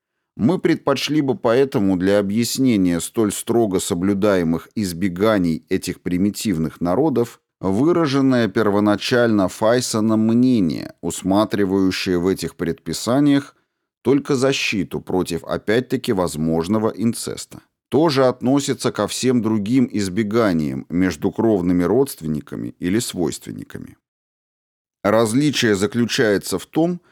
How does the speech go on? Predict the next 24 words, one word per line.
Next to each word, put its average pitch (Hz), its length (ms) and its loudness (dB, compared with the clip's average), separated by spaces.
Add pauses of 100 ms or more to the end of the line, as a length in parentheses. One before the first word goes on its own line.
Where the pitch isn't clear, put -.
(200)
что - 260 -2
в - 80 -8
первом 160 420 2
случае 110 520 0
кровосмешение 123 1040 2
является 113 640 0
непосредственным, 113 1200 -2 (400)
и 107 100 2
намерение 113 720 4
предупредить 107 920 -4
его 147 280 2
могло 120 400 4
бы 117 140 2
быть 95 240 -2
сознательным. 76 880 -4 (640)
Во 107 140 0
втором 185 400 0
случае, 90 580 -2
включающем 107 840 0
также 104 420 0
и 95 100 0
отношение 110 760 0
к - 80 -18
тёще, - 560 -6